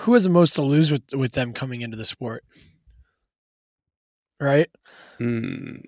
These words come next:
Speaker 2: interesting. It, it
Speaker 1: I don't know, I
Speaker 2: depends.
Speaker 1: don't know who, who at this point, um, but,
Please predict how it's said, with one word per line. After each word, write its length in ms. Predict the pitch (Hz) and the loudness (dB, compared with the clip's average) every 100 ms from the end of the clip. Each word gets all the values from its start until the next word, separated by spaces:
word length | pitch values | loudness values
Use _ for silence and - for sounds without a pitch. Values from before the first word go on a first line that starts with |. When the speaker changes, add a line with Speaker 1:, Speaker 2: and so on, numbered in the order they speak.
| _ 117 | _ -8
Speaker 2:
interesting. 400 | 113 - 98 - - | -6 0 0 0 2
It, 220 | 131 - | 2 2
it 100 | 127 | -2
Speaker 1:
I 60 | - | 2
don't 120 | 185 | 4
know, 120 | 180 | 6
I 20 | 208 | 6
Speaker 2:
depends. 220 | 185 190 | 6 4
Speaker 1:
don't 80 | 190 | 6
know 100 | 190 | 4
who, 560 | 175 202 214 220 208 | 6 4 6 2 -2
who 240 | 147 185 196 | -4 -2 -2
at 80 | 160 | -2
this 160 | 170 | -4
point, 340 | - 202 226 - - 175 | -2 0 0 -4 -12 -2
um, 600 | 165 156 151 143 139 120 _ _ _ _ _ _ _ _ - | 0 0 0 -4 -8 -10 _ _ _ _ _ _ _ _ -10
but, 400 | 135 143 139 127 | -4 -4 -4 -6